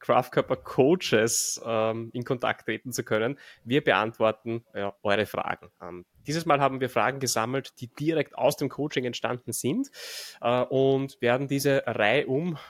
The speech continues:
äh, ja, durchgehen und Antworten liefern, äh, weil wir, ja, denken, glauben, wissen, <laughs> dass diese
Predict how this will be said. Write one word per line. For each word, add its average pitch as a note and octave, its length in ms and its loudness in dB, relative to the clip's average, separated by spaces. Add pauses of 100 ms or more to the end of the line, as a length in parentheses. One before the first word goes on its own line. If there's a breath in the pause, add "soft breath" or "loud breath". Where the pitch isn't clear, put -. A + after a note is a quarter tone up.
äh, A#2 340 -4
ja, B2+ 180 0 (120)
durchgehen C#3 540 -6
und - 300 -10
Antworten A2+ 500 -2
liefern, A#2+ 420 0 (280 soft breath)
äh, A2+ 220 0
weil A2+ 360 2
wir, A#2+ 480 2 (200)
ja, G#2 280 -2 (220)
denken, B2+ 500 0
glauben, A#2+ 440 2
wissen, B2 440 -4 (240)
<laughs> D3+ 360 -8
dass A#2+ 160 2
diese A2+ 420 4